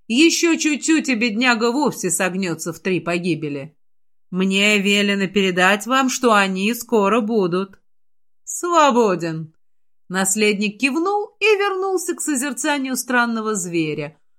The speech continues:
А когда за бесшумно исчезнувшим слугой закрылась дверь, продолжил.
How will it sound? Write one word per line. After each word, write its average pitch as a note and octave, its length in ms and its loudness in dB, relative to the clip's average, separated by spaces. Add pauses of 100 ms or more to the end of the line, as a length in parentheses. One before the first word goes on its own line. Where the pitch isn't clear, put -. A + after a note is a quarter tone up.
(180)
А F#3+ 140 2
когда G#3 380 2
за G3+ 120 0
бесшумно G#3 640 0
исчезнувшим G3+ 680 0
слугой G#3 460 0
закрылась F#3+ 640 -2
дверь, B3 440 -4 (280)
продолжил. D#3 880 -2